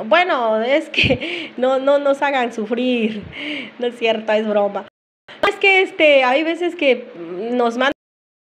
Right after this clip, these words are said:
como que nos hacen sentir, nos chivean, ¿eh? Bueno, ajá, entonces seguimos, seguimos. Seguimos con el trabajo de limón, con el traba-, bueno, les sigo comentando.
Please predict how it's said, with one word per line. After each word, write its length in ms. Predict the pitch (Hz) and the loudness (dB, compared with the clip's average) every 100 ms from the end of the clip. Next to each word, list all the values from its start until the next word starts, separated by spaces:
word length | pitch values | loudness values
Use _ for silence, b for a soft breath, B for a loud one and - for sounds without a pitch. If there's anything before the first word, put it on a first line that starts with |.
| _ _ _ - 311 302 262 | _ _ _ 0 2 2 2
como 280 | 214 185 | 0 -2
que 560 | 180 196 196 190 185 190 | -4 -4 -2 0 -2 -2
nos 160 | 196 202 | -4 -4
hacen 320 | 202 226 214 | -4 -4 -4
sentir, 460 | 214 196 196 208 208 - - B B B B - - - 208 | -2 -2 -2 -4 -6 -16 -20 B B B B -20 -18 -10 -4
nos 200 | 214 214 | -4 -4
chivean, 640 | - 208 196 202 208 196 | -2 0 2 2 0 -2
¿eh? 260 | 214 269 - - | -2 -2 -4 -12
Bueno, 280 | 202 190 190 B B B B | -6 -6 -6 B B B B
ajá, 320 | 254 294 330 | -2 2 2
entonces 400 | 311 262 311 349 339 - - | 2 2 0 0 -4 -16 -12
seguimos, 420 | - 240 240 233 | -6 -4 -6 -6
seguimos. 340 | 214 208 202 B B B | -4 -4 -6 B B B
Seguimos 400 | - 247 254 285 | -2 0 2 2
con 160 | 262 220 | 2 0
el 120 | 208 | 2
trabajo 480 | 208 208 226 269 240 | 2 4 2 0 -4
de 120 | 208 | -4
limón, 720 | 196 196 240 277 277 269 269 | -6 -4 0 2 2 2 -2
con 220 | 277 220 | -2 -4
el 120 | 202 | -4
traba-, 300 | - 190 190 | -4 -4 -4
bueno, 420 | 190 220 220 214 208 B - | -2 0 2 0 -4 B -8
les 140 | 220 | -6
sigo 260 | 220 254 302 | 0 2 4
comentando. 600 | 262 220 202 196 - | 2 0 0 0 0